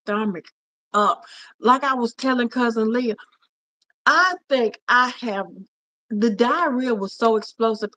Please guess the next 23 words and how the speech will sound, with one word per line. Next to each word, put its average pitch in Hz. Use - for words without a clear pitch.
I 302
must 415
have 277
ate 220
two 262
rocks 196
in 202
my 190
childhood 185
because 190
I 226
could 233
have 208
sworn 208
that 185
I 180
passed 180
two 226
smooth 208
rocks 175
in 190
my 165
stool. -